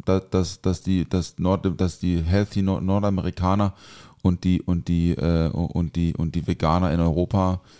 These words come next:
äh, Acai Bowls fressen können, müssen Leute v-, v-, müssen Leute auf Palmen hochklettern und, und ist gefährlich. Das ist schon eine Perversität, wenn man's mal so sieht. No, no, no offense so.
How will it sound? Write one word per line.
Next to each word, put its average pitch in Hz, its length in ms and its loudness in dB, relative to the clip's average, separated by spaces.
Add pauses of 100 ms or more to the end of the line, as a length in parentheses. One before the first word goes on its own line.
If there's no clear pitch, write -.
(280)
äh, 82 320 0
Acai 87 380 -2
Bowls 85 280 -2
fressen 82 300 -4
können, 85 220 0
müssen 78 200 -4
Leute 76 360 0
v-, - 260 -10 (140)
v-, - 240 -12 (120)
müssen 76 320 0
Leute 78 180 4
auf 73 120 -6
Palmen 76 260 -2
hochklettern 73 380 -4
und, 69 160 -8 (120)
und 71 180 -6 (160)
ist - 160 -16
gefährlich. - 400 -6
Das 87 100 0
ist 95 60 0
schon 92 180 2
eine 71 120 -2
Perversität, 69 680 -2
wenn 69 100 0
man's 73 180 -2
mal 67 120 -2
so 69 120 -6
sieht. - 300 -8 (800)
No, 87 220 2
no, 92 280 2
no 92 240 2
offense 107 440 -2
so. 143 280 -2